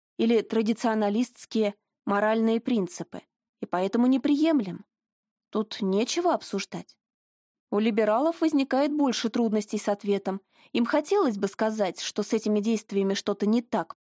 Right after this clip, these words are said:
поскольку они инстинктивно испытывают к ним отвращение. Но сценарии выстраиваются таким образом, чтобы предотвратить любую апелляцию к принципу непричинения вреда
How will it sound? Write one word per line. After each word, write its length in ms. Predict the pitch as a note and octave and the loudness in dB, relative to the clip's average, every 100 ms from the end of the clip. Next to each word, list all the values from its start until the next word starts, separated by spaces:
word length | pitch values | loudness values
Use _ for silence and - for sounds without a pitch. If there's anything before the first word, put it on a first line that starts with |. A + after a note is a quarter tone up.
| _ | _
поскольку 400 | A3 - B3+ A#3+ | -6 0 -2 0
они 220 | A3+ B3 - | 2 2 2
инстинктивно 840 | A#3+ - C4 C4 - C#4 A3+ G#3+ | -2 0 2 2 0 -2 0 0
испытывают 600 | A3+ - C4+ A#3+ G#3 G#3+ | 0 -2 -2 0 0 -2
к 60 | - | 0
ним 160 | A3+ - | 0 0
отвращение. 920 | G#3 G#3 B3+ - - A#3 F3 E3 F3 _ _ _ _ _ | -2 0 0 0 0 0 0 -4 -10 _ _ _ _ _
Но 140 | A3 A#3+ | -2 -2
сценарии 560 | - D4 D4 D4+ D4 | 0 2 4 4 2
выстраиваются 800 | A#3 A#3+ - C#4 C4 A#3+ A#3 A3 | 2 0 0 0 2 2 0 -2
таким 320 | A3+ - A3 | -4 0 0
образом, 480 | C#4 D4 F#3 - D#3+ - - - | 0 0 -4 -4 -10 -12 -16 -8
чтобы 340 | - D4 C4+ | -2 2 2
предотвратить 800 | C#4 B3+ B3+ - C4+ - C#4+ - | 0 -2 -2 0 -2 0 -2 -2
любую 440 | B3 C4+ B3+ B3+ B3+ | 0 2 4 2 2
апелляцию 640 | B3 C#4+ C4+ F#3+ - F#3 | 2 2 2 0 -4 -4
к 80 | - | -2
принципу 460 | A#3+ A3+ - G#3 | -2 -2 -2 -2
непричинения 800 | G3 G3 G#3 - A#3+ A#3 G3 F#3 F#3 | 0 0 -2 0 2 2 2 0 0
вреда 400 | G#3+ G#3+ C#4+ | -2 0 0